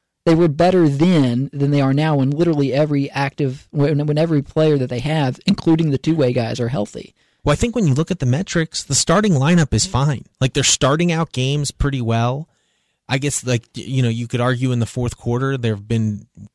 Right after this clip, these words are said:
Speaker 2: too reliant on Mike Conley, and you'd like to see Mark be more assertive. It's, it's when those reserves come in the game. I mean, when you look at, uh, when you look at their plus minus and sort of just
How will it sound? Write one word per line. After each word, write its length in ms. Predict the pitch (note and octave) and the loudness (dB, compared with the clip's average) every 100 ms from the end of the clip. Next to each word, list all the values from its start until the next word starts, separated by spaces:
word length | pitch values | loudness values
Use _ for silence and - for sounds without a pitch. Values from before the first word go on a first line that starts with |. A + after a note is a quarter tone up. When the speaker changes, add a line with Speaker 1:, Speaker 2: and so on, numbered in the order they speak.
| _ G#2+ - - | _ -20 -12 -4
Speaker 2:
too 180 | C#3 | -2
reliant 640 | B2+ A#2 A2 A2 B2 B2 - | 0 -2 -2 -2 -2 -4 -6
on 160 | A#2 A2 | -6 -4
Mike 240 | A2+ A2 | -4 -6
Conley, 460 | - A2 A#2 B2+ C#3 | -6 -2 -2 -2 0
and 100 | A2+ | 0
you'd 140 | G#2+ | -2
like 200 | A2 A2 | -4 -4
to 100 | A#2 | -4
see 180 | - A#2+ | 0 2
Mark 480 | G2 G#2 A2 - - | 2 0 -2 -6 -2
be 100 | A2+ | 0
more 440 | G2+ G#2+ A2 G#2 | 0 0 -2 -4
assertive. 640 | A2+ - - A2+ C3 E3 - _ _ _ _ _ | -4 -4 -2 -4 -4 -6 -10 _ _ _ _ _
It's, 300 | D3 - - - _ | -4 -4 -8 -10 _
it's 240 | D3+ - | -6 -6
when 220 | - D3 D#3+ | -4 0 2
those 240 | D3 - _ _ _ A2 | 0 -2 _ _ _ -10
reserves 480 | A#2+ A#2 D3+ F3 - | -6 -4 -4 -4 -6
come 180 | - D3+ | -2 0
in 60 | |
the 80 | A2 | 0
game. 440 | G2+ D3+ G3 - | 0 -2 -2 -4
I 80 | - | 0
mean, 200 | A#2 A#2 | 2 4
when 120 | A#2 | 2
you 120 | A#2 A2+ | 0 0
look 200 | C#3+ - | -4 -4
at, 100 | - | -4
uh, 300 | C3 G#2 A#2+ | -4 -2 -2
when 220 | A2+ A#2 | 0 2
you 100 | A#2 | 0
look 240 | A2+ D3 C#3+ | 0 -4 -4
at 120 | - | -4
their 180 | B2 A2 | -4 -4
plus 420 | - - B2 - | -6 -6 -6 -6
minus 560 | A2+ B2+ C#3+ C#3+ C#3+ A2+ | -4 -2 -2 -2 -4 -4
and 200 | G#2 G#2+ _ _ _ - | -6 -8 _ _ _ -6
sort 240 | C3 B2+ | 0 2
of 160 | A2+ G#2+ | 2 0
just 280 | A#2+ - | -4 -4